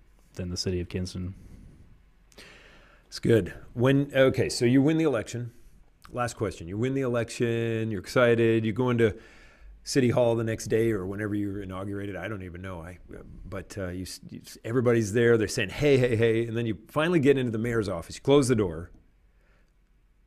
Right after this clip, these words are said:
Speaker 2: What's the first phone call you make?
Speaker 1: Oh, this is, people will love or hate this. First call is to a, uh, Six Sigma to come in and basically audit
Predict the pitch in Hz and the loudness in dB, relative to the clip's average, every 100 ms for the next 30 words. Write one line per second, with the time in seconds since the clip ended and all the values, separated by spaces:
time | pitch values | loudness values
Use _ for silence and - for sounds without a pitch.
0 | - 139 - - 113 - 110 95 95 90 | -8 -6 -4 -4 -4 -4 -8 -8 -10 -10
1 | 85 82 _ _ _ _ _ _ - 107 | -12 -16 _ _ _ _ _ _ -16 -6
2 | 98 92 92 90 87 90 _ - 98 92 | -4 -2 -4 -8 -10 -14 _ -12 -8 -8
3 | 95 - 95 - 92 95 95 95 95 95 | -10 -14 -14 -10 -6 -4 -4 -4 -6 -8
4 | 95 98 92 92 - _ _ _ _ _ | -8 -10 -10 -10 -16 _ _ _ _ _
5 | - 107 101 - 95 98 107 104 - _ | -2 0 0 0 0 2 0 -6 -16 _
6 | _ 101 92 90 90 98 - - _ _ | _ -6 -4 -4 -6 -10 -14 -20 _ _
7 | - - 92 92 90 90 87 98 _ - | -12 -4 -2 -2 -4 -4 -6 -10 _ -8
8 | 92 90 90 87 90 98 98 _ _ _ | -6 -4 -6 -6 -8 -10 -12 _ _ _
9 | _ _ - - - - - 98 - - | _ _ -20 -18 -12 -6 -2 -2 -2 -2
10 | 101 98 104 113 - _ _ _ _ _ | 0 0 -2 -4 -10 _ _ _ _ _
11 | - 95 101 98 98 98 98 - 92 90 | -6 -2 0 0 0 -2 -4 -6 -8 -6
12 | 90 92 101 - 98 90 95 90 90 - | -6 -8 -10 -6 -6 -4 -6 -8 -10 -8
13 | 90 92 95 90 | -4 -2 -4 -8